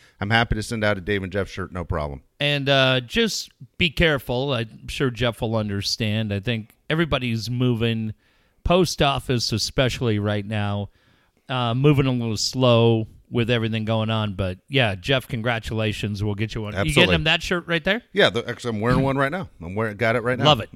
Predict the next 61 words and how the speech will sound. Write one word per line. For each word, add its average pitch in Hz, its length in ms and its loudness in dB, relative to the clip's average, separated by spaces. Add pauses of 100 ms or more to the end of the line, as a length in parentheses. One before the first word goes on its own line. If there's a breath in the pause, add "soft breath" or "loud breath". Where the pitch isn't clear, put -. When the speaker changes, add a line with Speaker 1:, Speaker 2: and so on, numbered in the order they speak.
Speaker 1:
Yep, 117 240 0
a-, - 20 -4
absolutely. 117 560 0
So, 143 360 8
uh, 135 160 8
again, 123 340 2
Jeff, 113 220 2
congratulations. 107 760 2
I 101 40 0
meant 101 140 -2
to 104 60 -2
bring 101 200 0
it 98 60 0
up 95 140 -2
last 98 300 2
week, 101 260 -2
but 85 220 0 (320 soft breath)
I 95 80 0
sent - 240 -2
you 113 60 0
an 98 80 0
email. 95 420 0
You, 82 200 -4
you 87 160 -4
didn't 95 340 0
respond 87 380 -4
back 87 260 -2
to 87 120 -4
it, 80 100 -10
so 87 60 -6
I 82 40 -4
just 85 180 -8
wanna 85 140 -4
make 82 200 -4
sure 82 320 -4
that 76 220 -4
you 87 120 -4
know 85 240 -2
I'm 80 100 -4
not 80 160 -4
avoiding 71 360 -6
you. 67 120 -10 (480 soft breath)
Um, 123 560 6
I, 123 120 -14 (100)
I 127 40 -8 (160)
gotta 156 180 2
ask 143 240 2
you, 73 120 -8
did 110 200 -8
you 127 60 0
do 165 140 -2
the 185 100 6
hotel 202 320 4
thing 95 220 -2
this 82 140 -6
weekend? 76 400 -6
Speaker 2:
I 180 100 6
did. 151 560 6
It, 170 340 -2
it's 196 320 -4
great. 135 380 0